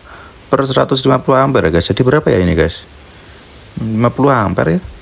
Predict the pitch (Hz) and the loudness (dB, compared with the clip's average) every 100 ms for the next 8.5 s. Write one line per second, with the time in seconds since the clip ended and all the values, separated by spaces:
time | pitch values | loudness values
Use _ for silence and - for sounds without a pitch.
0 | - - - - - 127 123 127 123 104 | -20 -20 -20 -20 -4 -2 0 0 0 0
1 | 131 180 - - - - - - - - | 2 2 0 -2 -2 -2 -2 -14 -14 -16
2 | - - - - - - - - - - | -20 -20 -20 -20 -20 -20 -20 -20 -20 -20
3 | - - - - - - 131 156 165 - | -20 -20 -20 -20 -20 -4 0 2 2 0
4 | - - - - - - - - - - | -4 -6 -10 -20 -20 -20 -20 -20 -20 -20
5 | - - - - - - - - - - | -20 -20 -20 -20 -20 -20 -20 -20 -20 -20
6 | - - - - 107 110 113 104 101 92 | -20 -16 -4 -2 0 0 2 0 2 0
7 | 87 - - - - - - - - - | 0 2 2 0 -6 -10 -10 -10 -4 -4
8 | 92 98 98 101 | 0 0 2 2